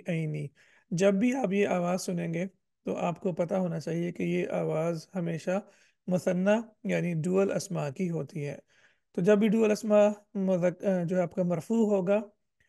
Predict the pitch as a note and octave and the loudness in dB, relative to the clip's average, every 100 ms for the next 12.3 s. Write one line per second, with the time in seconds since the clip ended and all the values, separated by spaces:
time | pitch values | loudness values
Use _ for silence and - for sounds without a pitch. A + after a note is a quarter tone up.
0 | _ _ _ - F#3 F3+ F3+ - F#3 E3 | _ _ _ 0 2 2 0 -2 -2 0
1 | E3+ G3 A#3 A3+ G3+ G3 G3+ - G#3+ E3 | 0 0 0 0 0 0 -2 -2 -2 0
2 | E3+ E3+ E3+ E3+ E3 G#3 G#3+ F3+ F3+ E3 | 0 0 -2 -4 -4 0 0 0 0 -2
3 | D#3+ D#3 F#3 F3+ E3 D3 D#3+ D#3+ D#3+ G#3+ | -2 -2 -2 -2 -4 -4 -4 -4 -6 -6
4 | - F3+ D#3+ E3 D#3 D#3 D3+ E3+ C#4 - | -6 -8 -6 -4 -4 -4 -6 -6 -8 -8
5 | F3 - F3 D#3 D3+ D#3+ G#3 - _ F3+ | -8 -6 -6 -6 -6 -6 -8 -12 _ -4
6 | E3 D3+ D3+ C#3+ - - _ _ _ _ | -2 -2 -2 -4 -10 -12 _ _ _ _
7 | _ _ _ _ _ _ _ _ _ _ | _ _ _ _ _ _ _ _ _ _
8 | _ B3+ - B3+ A3+ A#3 B3 A3 G3 G#3 | _ -4 0 4 4 4 2 0 4 4
9 | G3+ G#3+ G3 F#3 - F#3 F3+ F#3 G3 - | 4 0 0 0 0 0 0 0 0 -4
10 | _ _ _ _ _ _ _ - F#3+ F#3 | _ _ _ _ _ _ _ -2 0 0
11 | G3 F#3 F3 - F3+ F3+ D#3+ F3+ - A3 | 0 -2 -2 0 0 0 -2 -4 -4 -4
12 | G#3+ F#3+ F#3 | -2 -2 -4